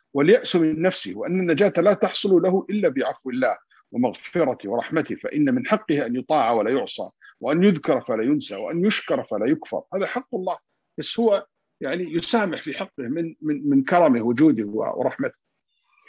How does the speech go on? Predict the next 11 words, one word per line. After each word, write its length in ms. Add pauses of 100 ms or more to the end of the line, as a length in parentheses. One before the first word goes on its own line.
(240)
فمن 240
نظر 280
في 100
هذا 180
الحق 280
الذي 240
لربه 460
عليه 360
علم 340
علم 360
اليقين 540